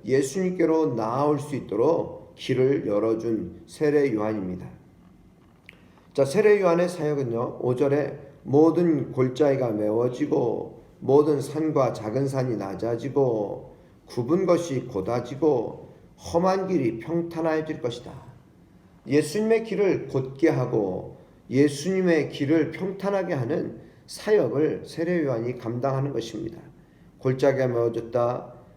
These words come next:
모든 산과 작은 산이 낮아졌다. 굽은 것이 곧아졌다.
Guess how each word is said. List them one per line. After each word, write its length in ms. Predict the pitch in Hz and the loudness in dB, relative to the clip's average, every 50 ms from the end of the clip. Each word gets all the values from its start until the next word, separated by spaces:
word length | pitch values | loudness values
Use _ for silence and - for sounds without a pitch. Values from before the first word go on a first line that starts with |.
| - _ | -20 _
모든 400 | - - 135 143 139 156 156 143 | 0 4 4 4 4 4 0 0
산과 380 | - - 156 156 156 139 143 | -2 -4 -4 -4 0 0 0
작은 280 | 135 135 127 123 139 135 | 0 0 -2 -2 -2 -2
산이 220 | 135 135 123 120 | -2 -2 -2 -2
낮아졌다. 800 | 107 110 107 113 - 131 131 127 131 - - - - - - - | -2 -2 -4 -2 -2 -2 0 0 -2 -4 -6 -8 -8 -10 -10 -10
굽은 400 | - - 139 127 139 185 202 202 | -8 -8 -6 -2 -2 -2 -2 0
것이 280 | 190 185 - - - - | 0 0 -2 -2 -8 -4
곧아졌다. 720 | - 113 110 - 143 - 156 143 - - - - - - | -4 -2 0 0 0 0 0 -4 -6 -8 -12 -14 -14 -14